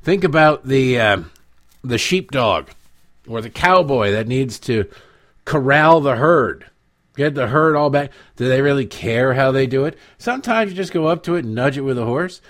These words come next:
And other times you gotta whip it or lasso it and drag it, whatever. It doesn't matter how you do it. The,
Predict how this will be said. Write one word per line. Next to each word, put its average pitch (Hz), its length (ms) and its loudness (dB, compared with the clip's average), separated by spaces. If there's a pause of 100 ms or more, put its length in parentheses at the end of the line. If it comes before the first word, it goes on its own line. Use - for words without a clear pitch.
(200)
And 147 160 0
other 233 140 2
times 208 340 2
you 170 60 -10
gotta 143 320 -2
whip 190 260 0
it 208 180 0
or 123 140 -2
lasso 185 460 2
it 185 120 0
and 131 80 -6
drag 170 280 2
it, 175 80 -4
whatever. 220 280 2 (300)
It 156 140 -16
doesn't 147 420 -4
matter 147 400 0
how 160 460 -2
you 113 200 -4
do 82 240 -10
it. 101 260 -10
The, 131 280 -2